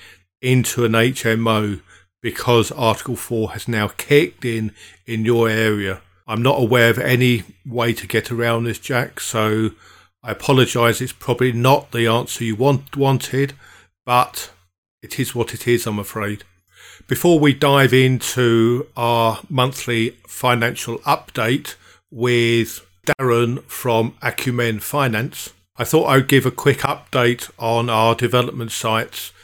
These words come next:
for Leading Homes. As you're probably aware by now,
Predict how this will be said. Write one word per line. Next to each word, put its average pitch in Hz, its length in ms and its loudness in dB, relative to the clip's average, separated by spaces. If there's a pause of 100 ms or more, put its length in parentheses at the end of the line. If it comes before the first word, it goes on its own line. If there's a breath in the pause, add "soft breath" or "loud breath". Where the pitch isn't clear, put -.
(140 soft breath)
for 113 460 2
Leading 113 360 2
Homes. 98 720 -4 (800)
As 127 140 -4
you're 139 160 6
probably 139 420 2
aware 127 360 4
by 113 240 0
now, 104 460 0